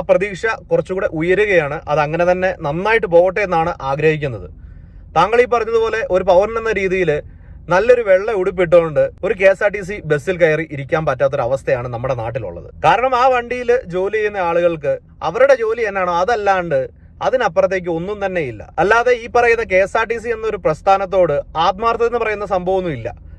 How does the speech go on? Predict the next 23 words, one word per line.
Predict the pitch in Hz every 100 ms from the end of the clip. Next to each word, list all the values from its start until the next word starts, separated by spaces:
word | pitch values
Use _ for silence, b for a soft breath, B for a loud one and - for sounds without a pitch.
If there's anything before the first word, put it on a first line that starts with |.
| b 120
ജോലി | 165 208 233
ചെയ്യുക, | 226 214 214 233 -
അത് | 151 185
കഴിഞ്ഞിട്ട് | 214 202 202 196 202 185
കുറച്ച് | 170 175
പെൻഷൻ | 165 156 214 196
വാങ്ങിച്ച് | 175 180 170
വീട്ടിൽ | 160 165 185
ഇരുന്ന് | 170 160
തിന്നുക, | 135 135 123 135
അതിൽ | 190 202
കൂടുതലൊന്നും | 214 208 196 190
അവർക്ക് | 170 170 185 175
ചിന്തിക്കുന്നില്ല. | 156 156 165 151 101 - 175
അതുപോലെ | 226 269 277
തന്നെ | 269 247 220 165
ലക്ഷങ്ങൾ | 175 - 247 262 233
മുടക്കി | 196 175 147 - 139
വണ്ടി | 156 208 233
വാഷ് | 208 214
ചെയ്യാനുള്ള | 240 220 208 208
ഒരു | 175
സൗകര്യം, | 165 170 160 127